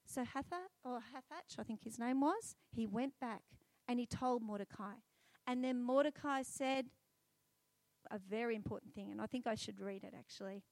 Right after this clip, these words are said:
because I can't put it into my own words well enough. This is what he said. He said,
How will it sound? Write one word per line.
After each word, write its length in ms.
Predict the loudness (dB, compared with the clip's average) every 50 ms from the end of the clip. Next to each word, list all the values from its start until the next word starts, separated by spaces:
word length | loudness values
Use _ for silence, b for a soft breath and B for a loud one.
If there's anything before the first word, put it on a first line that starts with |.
| _ _ _ _ _
because 140 | -14 -12
I 40 | -12
can't 300 | -10 -8 -6 -6 -6 -6
put 160 | -8 -10 -8
it 40 | -8
into 220 | -8 -8 -8 -6 -4
my 180 | -2 -2 -2 -4 -4 -6
own 260 | -8 -8 -8 -8 -10 -12 -14 -10
words 520 | -6 -4 -2 -2 -2 -4 -4 -8 -12 -18 -18 -20 -16 -10
well 220 | -8 -8 -8 -8
enough. 260 | -10 -12 -16 -18 -20 _ _ _ _ _ _ _ _ _ _ _ _ _ _ _ _ -20
This 160 | -20 -20 -20
is 140 | -20 -18 -18
what 120 | -18 -18
he 100 | -18 -20 -20 -20
said. 220 | -20 -20 -20 -20 _ _ _ _ _ _ _ _ _ _ _ _ _ _ _ _ _ _ _ _ _ _ _ _ _ _ _ _ _ _ _ _ _ _ _ _ _ _ _ _ _ _ _ _ _ _ _ _ _ _ _ _ _ _ _ _ _ _ _ _ _ _ _ _ _ _ _ _ _ _ _ _ _ _ -20 -10
He 220 | -4 0 0 2 0
said, 460 | 0 0 0 4 4 4 4 4 0